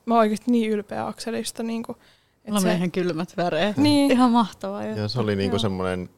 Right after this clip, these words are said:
Speaker 3: osoitus myös niinku mulle itselle, että mä niinku
Speaker 2: Kyllä.
Speaker 3: pystyn tekemään mitä vaan, jos mä vaan
Speaker 2: Totta.
Speaker 3: niinku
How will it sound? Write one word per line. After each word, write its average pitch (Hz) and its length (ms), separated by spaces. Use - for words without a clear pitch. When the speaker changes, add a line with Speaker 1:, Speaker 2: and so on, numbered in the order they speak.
Speaker 3:
osoitus - 460
myös 95 320
niinku 98 180
mulle 92 200
itselle, 98 440
että 95 160
mä 92 60
niinku 92 180
Speaker 2:
Kyllä. 110 120
Speaker 3:
pystyn 101 300
tekemään 92 380
mitä 92 280
vaan, 98 400
jos - 160
mä 98 80
vaan 95 220
Speaker 2:
Totta. 90 120
Speaker 3:
niinku 147 240